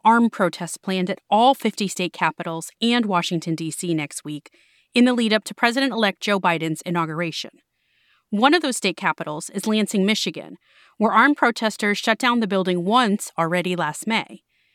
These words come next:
Yesterday, Michigan state capitol officials banned open carry guns inside the legislature. But the state's attorney general said that ban isn't enough to keep the capitol safe.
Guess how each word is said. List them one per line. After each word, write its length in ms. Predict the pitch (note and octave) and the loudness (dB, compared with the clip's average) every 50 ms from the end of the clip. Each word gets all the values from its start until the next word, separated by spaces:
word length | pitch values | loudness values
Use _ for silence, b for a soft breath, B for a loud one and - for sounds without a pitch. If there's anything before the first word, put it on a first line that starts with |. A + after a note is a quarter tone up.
| _ _ _ | _ _ _
Yesterday, 640 | - A3 C4+ D4 C#4+ - F4+ D#4 C4 B3+ B3+ B3 G#3+ | 0 2 2 2 2 4 2 4 4 4 2 2 2
Michigan 500 | G3 A3 B3+ D#4 - - G4 F4 F#4 E4+ | 4 6 6 6 4 2 2 4 4 2
state 280 | E4 - C#4 C4 A3 - | 2 2 0 -2 0 0
capitol 420 | A3+ G#3+ G3+ - G3 G3 F#3+ F#3+ | 0 0 0 0 0 0 0 0
officials 500 | F#3 - F#3+ F3 - F#3+ F3+ F3 E3 - | 0 -2 -4 -4 -2 -4 -4 -4 -4 -4
banned 360 | - G3 F#3+ F#3+ F#3+ G3+ - - - | -2 0 0 2 2 0 0 2 2
open 300 | A#3+ C4 - D#4 D4 C4+ | 2 4 4 4 4 4
carry 280 | - - A#3+ A3+ G#3+ | 4 2 2 2 2
guns 420 | G3 - F#3+ F3+ F3 F3 F3 F3+ - - - | 2 2 2 2 4 2 2 0 -2 0 2
inside 440 | A3+ A3+ G#3+ - - G3+ F#3 F3+ E3+ | 4 4 4 4 2 2 2 2 0
the 80 | F3 | -4
legislature. 680 | D#3+ E3 D#3+ - - - - C#3+ C3+ - - - B2 - _ _ _ _ _ _ _ _ _ _ _ _ _ _ - | -4 -6 -6 -8 -8 -12 -12 -12 -14 -14 -14 -16 -16 -18 _ _ _ _ _ _ _ _ _ _ _ _ _ _ 4
But 300 | C4+ C4+ A#3+ G#3+ - - | 4 4 4 0 -4 -6
the 60 | A3 | -6
state's 280 | - - C#4+ C4 - | -2 -2 -2 0 -2
attorney 320 | C4+ - - C#4+ C#4 C4+ C4 | -4 -2 0 2 2 2 2
general 300 | B3+ A#3+ A#3 A#3+ A3+ A3 | 2 0 0 0 -2 -2
said 260 | - A3 G#3 G3+ F#3+ | -2 0 0 2 2
that 240 | G#3+ A#3 C4+ A3+ - | 2 2 2 2 -2
ban 320 | C4 A#3+ A3+ A3 A3 - - - | -2 0 0 0 0 -2 -2 -2
isn't 280 | - B3+ A3+ - E4+ D4+ | -2 -2 0 2 2 4
enough 420 | D4 A#3+ F#3+ D#3+ D3+ D3+ - - | 4 4 4 4 2 0 -2 -4
to 100 | - G3+ | -6 -6
keep 380 | F#3+ - - - F#3+ F3+ - - | -6 -6 -6 -8 -8 -8 -6 -6
the 80 | F3+ | -6
capitol 440 | - - E3 C#3+ - - D3+ C#3+ C#3 | -4 -2 -2 -2 -2 -4 -10 -10 -10
safe. 500 | - - - D#3+ F#2+ D2 - - - - | -12 -10 -8 -10 -10 -10 -14 -20 -20 -20